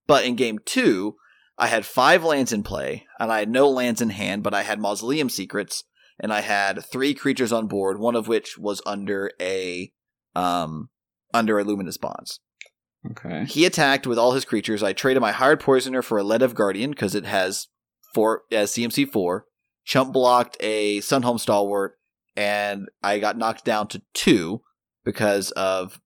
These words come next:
Speaker 1: uh, Bla-, uh, Blade Mentor, and I forget what other card he had, but I think he played it post-combat.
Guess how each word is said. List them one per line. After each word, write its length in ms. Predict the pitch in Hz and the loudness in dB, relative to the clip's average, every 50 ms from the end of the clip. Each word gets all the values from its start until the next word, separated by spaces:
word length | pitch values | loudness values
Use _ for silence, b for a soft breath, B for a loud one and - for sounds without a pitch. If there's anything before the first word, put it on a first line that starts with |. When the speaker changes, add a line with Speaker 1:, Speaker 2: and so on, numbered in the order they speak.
| _ _ - - | _ _ -8 -6
Speaker 1:
uh, 260 | 104 98 90 87 87 | -4 -2 0 -2 -2
Bla-, 260 | 85 - 117 120 120 120 - | -4 -2 -2 0 0 0 -2
uh, 320 | - 98 92 87 87 85 - - _ _ _ _ _ _ _ _ | -2 -4 -2 -2 -4 -6 -8 -12 _ _ _ _ _ _ _ _
Blade 220 | - 135 127 127 113 | 0 2 2 2 2
Mentor, 580 | 117 110 104 - 107 98 95 92 92 95 - _ _ _ _ _ _ _ _ - | 0 -4 -4 -4 -4 -2 -2 -2 -4 -6 -8 _ _ _ _ _ _ _ _ -10
and 380 | 95 101 104 101 98 95 90 | -8 -6 -4 -4 -4 -4 -4
I 60 | 92 92 | -6 -8
forget 280 | - - 160 190 127 | -6 -2 0 2 2
what 140 | 135 139 - | 2 2 0
other 220 | - 110 104 107 | 0 0 -2 -2
card 260 | - - - 95 92 98 | -2 -4 -6 -6 -6 -6
he 120 | 98 98 | -10 -8
had, 240 | 104 - 67 78 - | -6 -4 -4 -4 -2
but 60 | 90 | -2
I 40 | 101 | -2
think 140 | - 160 160 | 0 0 0
he 60 | 151 | 2
played 200 | - 147 135 120 | 4 4 4 4
it 60 | 113 | 4
post-combat. 720 | - - 107 98 - - 98 92 87 87 85 85 85 - | 2 0 -2 -4 -2 -4 -4 -4 -2 -4 -4 -4 -4 -6